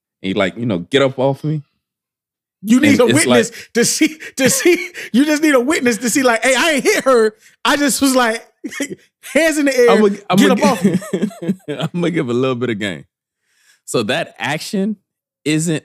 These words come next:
Speaker 1: intended to hit anybody. It's to get you up off me. But I'm gonna swing my arms hard enough where in the process of you getting off me,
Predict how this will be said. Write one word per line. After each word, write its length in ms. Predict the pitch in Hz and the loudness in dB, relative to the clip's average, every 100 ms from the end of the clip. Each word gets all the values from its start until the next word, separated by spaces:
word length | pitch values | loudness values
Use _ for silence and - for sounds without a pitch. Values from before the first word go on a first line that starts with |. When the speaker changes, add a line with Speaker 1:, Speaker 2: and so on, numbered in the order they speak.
| _ | _
Speaker 1:
intended 840 | 110 101 - - 143 151 175 160 - | -8 -6 -8 -6 -2 -2 -2 -4 -6
to 140 | 156 | -6
hit 260 | 160 214 - | -2 -4 -4
anybody. 460 | 170 165 160 170 196 | -4 -2 -2 -4 -4
It's 260 | 113 117 - | -6 -6 -6
to 80 | |
get 220 | 98 120 - | -4 -4 -4
you 80 | |
up 120 | 123 117 | -4 -2
off 280 | 139 175 | -4 -4
me. 220 | 208 208 190 _ _ _ _ - | -4 -4 -6 _ _ _ _ -8
But 120 | 104 | -6
I'm 180 | 110 123 | -4 -4
gonna 220 | 127 113 | -2 -4
swing 400 | 107 - 139 190 | -6 -6 -4 -4
my 100 | 202 | -6
arms 380 | - 135 127 117 | -6 -6 -6 -6
hard 260 | - 156 120 | -6 -4 -2
enough 400 | 98 92 90 _ _ _ | -4 -6 -8 _ _ _
where 220 | 107 95 | -4 -4
in 240 | - 101 | -4 -6
the 100 | 92 | -6
process 500 | 85 131 135 - 143 | -6 -6 -6 -6 -6
of 100 | 131 | -4
you 120 | 139 135 | -2 -2
getting 320 | 135 123 127 | -2 -4 -4
off 240 | 151 - | -6 -6
me, 220 | 156 165 | -8 -8